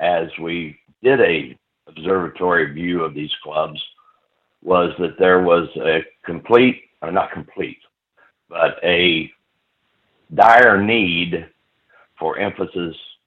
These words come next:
on membership sales and retention. And anytime that we saw that, we knew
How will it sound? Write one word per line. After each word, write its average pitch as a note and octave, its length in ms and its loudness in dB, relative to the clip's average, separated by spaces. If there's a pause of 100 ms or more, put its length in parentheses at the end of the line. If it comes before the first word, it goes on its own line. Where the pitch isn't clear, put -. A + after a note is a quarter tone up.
(160)
on E2+ 520 4 (380)
membership F#2+ 560 0
sales F2 320 2
and D2+ 140 -10
retention. D2+ 500 -10 (1120)
And D#2+ 480 0 (100)
anytime A2 680 4
that - 140 4
we F2+ 200 -2
saw C3 220 8
that, G#2 340 8
we G2+ 140 0
knew G2 440 0